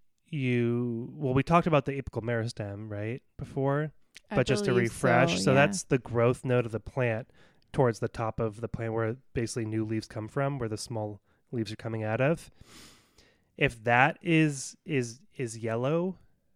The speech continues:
Speaker 1: um, it's probably gonna be a sulfur issue, or, you know, it could be any number of things, but it's probably gonna be a lack of sulfur. And sulfur is really, really important. It's not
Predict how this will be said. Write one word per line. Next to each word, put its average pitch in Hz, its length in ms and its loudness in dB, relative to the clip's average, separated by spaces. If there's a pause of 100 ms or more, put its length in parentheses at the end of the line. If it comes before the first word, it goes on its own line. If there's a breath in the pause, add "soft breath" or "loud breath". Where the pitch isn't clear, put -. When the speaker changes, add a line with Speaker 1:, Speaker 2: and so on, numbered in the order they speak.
Speaker 1:
um, 110 640 -4 (140)
it's 131 200 -8
probably 147 420 0
gonna 143 160 0
be 123 160 -2
a 107 80 -2
sulfur 160 680 -4 (100)
issue, 185 520 -2 (440 soft breath)
or, 120 640 2 (240)
you 113 100 -6
know, 107 60 -4
it 110 100 -6
could 135 160 -4
be 127 120 0
any 117 140 -2
number 113 280 -4
of 104 100 -10
things, 117 460 -14 (100)
but 113 280 -4 (420 soft breath)
it's 123 140 -8
probably 127 200 0
gonna 120 140 -2
be 117 300 -2 (100)
a 127 100 -4
lack 120 240 -4
of - 80 -10
sulfur. 117 400 -2
And 110 100 -6
sulfur 180 300 0
is 110 100 0
really, 113 380 -2
really 107 200 -2
important. 107 440 -4
It's - 160 -8
not 120 220 -2